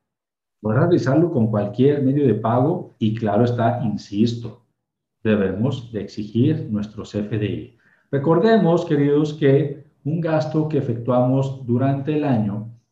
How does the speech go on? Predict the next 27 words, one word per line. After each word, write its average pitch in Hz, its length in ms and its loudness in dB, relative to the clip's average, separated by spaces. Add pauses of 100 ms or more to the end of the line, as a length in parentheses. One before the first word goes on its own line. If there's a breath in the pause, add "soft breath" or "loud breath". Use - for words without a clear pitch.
(180)
tenemos 135 360 0
a 120 80 0
más 143 340 0
tardar 120 680 0 (300)
por 107 220 0
ley 120 480 2 (920)
al 107 200 -2
treinta 104 300 -4
y 107 120 2
uno 143 180 0
de 139 80 -4
diciembre 127 480 -2
para 117 260 -2
exigirle 240 800 2
al 151 160 2
proveedor 131 640 2 (300)
que 113 140 0
emita 120 280 2
el 113 60 -2
C 135 80 -6
F 120 160 -6
D 92 120 -4
I. - 240 -14 (380)
Esto 208 460 0
porque 139 280 0
en 127 80 2
ocasiones 156 920 0